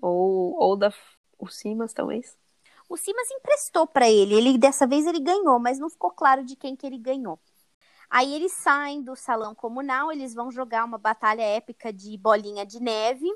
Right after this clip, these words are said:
Speaker 2: Então tão lá, todo mundo jogando, correndo, se divertindo.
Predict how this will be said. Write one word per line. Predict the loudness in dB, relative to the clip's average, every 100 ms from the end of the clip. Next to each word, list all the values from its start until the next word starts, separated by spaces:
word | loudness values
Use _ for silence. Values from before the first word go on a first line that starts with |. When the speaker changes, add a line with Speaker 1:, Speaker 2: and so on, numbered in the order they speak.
| -8 _ _ _
Speaker 2:
Então | -12
tão | -6 -4 2
lá, | 2 2
todo | 0 -10 -12
mundo | -12 -12
jogando, | -10 -10 -6 -6 -6
correndo, | -10 -10 -8 -8 -8 -10
se | -10
divertindo. | -2 0 0 -6 -6 -2 0